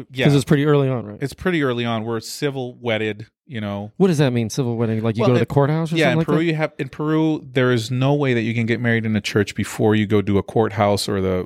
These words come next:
Speaker 1: or a city hall. If you do not do the city hall ceremony, you're not married. Doesn't matter, a thousand times married in a church, literally.
Speaker 2: Okay.
Speaker 1: So it's not like the pastor signs a deal. No, no, no, no, no, no. There's gotta be a legal person that does that.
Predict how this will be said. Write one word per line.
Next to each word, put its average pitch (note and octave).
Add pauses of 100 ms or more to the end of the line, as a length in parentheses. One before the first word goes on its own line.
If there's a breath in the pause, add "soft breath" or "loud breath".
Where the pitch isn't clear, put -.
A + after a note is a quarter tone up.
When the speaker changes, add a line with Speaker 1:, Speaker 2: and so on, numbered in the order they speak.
Speaker 1:
or A#2+
a G2+
city G2+
hall. F2
If -
you E3
do E3
not C#3
do B2
the A2+
city -
hall A#2
ceremony, B2
you're C#3
not C3
married. G#2+
Doesn't A2
matter, A#2 (100)
a A#2+
thousand C3+
times A2+
married G#2
in F#2+
a F2+
church, - (540)
literally. G#2
Speaker 2:
Okay. A#2 (480 soft breath)
Speaker 1:
So A#2+
it's A#2+
not C3+
like B2+
the A2
pastor A2
signs G2+
a G2+
deal. F#2
No, G#2
no, A2+
no, G#2
no, F#2
no, D#2
no. - (100)
There's B2
gotta B2+
be A#2+
a A2+
legal B2+
person A2+
that F#2+
does G2+
that. -